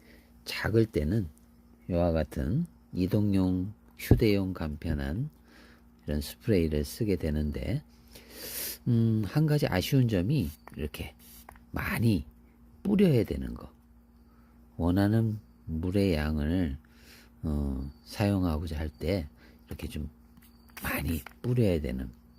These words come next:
그런 단점이 있는데, 오늘 제가 요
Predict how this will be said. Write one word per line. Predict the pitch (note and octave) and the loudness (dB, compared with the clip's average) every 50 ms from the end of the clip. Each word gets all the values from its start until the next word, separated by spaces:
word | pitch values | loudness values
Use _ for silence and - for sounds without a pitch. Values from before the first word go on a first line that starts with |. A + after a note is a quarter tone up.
| - - - - - - - - - - | -20 -20 -20 -20 -20 -20 -20 -20 -20 -18
그런 | - - F#2+ F2+ E2+ D#2+ D#2 D2 - - | -8 -2 0 2 2 2 0 -4 -8 -10
단점이 | - - F#2 E2+ - - F#2 F#2 F2+ E2 | -6 -6 -6 -4 0 0 2 2 2 2
있는데, | D2+ D2 C#2+ C2 C2 D#2 - C#3+ A#2+ F2+ - - - - - - - - - | 2 0 -2 -4 -4 0 0 0 0 0 -4 -10 -18 -20 -20 -20 -20 -16 -10
오늘 | - D#2+ F2+ F#2+ F#2+ F#2 E2 D2+ - - - - - - - - - - - | -8 -6 -6 -4 -4 -4 -6 -6 -10 -16 -20 -20 -20 -20 -20 -20 -20 -18 -8
제가 | - F2 E2 D2+ C#2+ C#2 D#2 - - - - - - - - - - - - - - - | -2 0 0 0 0 -2 -4 -10 -16 -20 -20 -20 -20 -20 -20 -20 -20 -20 -20 -10 -2 0
요 | F#2+ F2+ F2+ F2+ E2+ E2+ | 2 2 2 2 0 -2